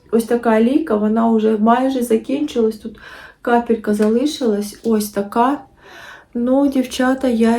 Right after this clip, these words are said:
його, й-, цю олійку не можу знайти. Я би, якщо б я її взяла, то с-, одразу замовила,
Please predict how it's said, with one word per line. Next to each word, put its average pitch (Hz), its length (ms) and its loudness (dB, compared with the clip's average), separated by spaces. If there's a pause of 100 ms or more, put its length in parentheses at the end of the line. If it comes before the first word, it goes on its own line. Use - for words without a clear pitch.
його, 220 580 2
й-, 214 320 -2
цю - 400 2
олійку 254 480 2
не 233 140 2
можу 208 380 4
знайти. 208 480 -2
Я 202 360 4
би, 214 220 4 (340)
якщо 240 340 2
б 262 80 2
я 233 300 6
її 220 200 4
взяла, 220 580 2
то 214 580 2
с-, - 180 -8
одразу 247 480 4
замовила, 226 840 2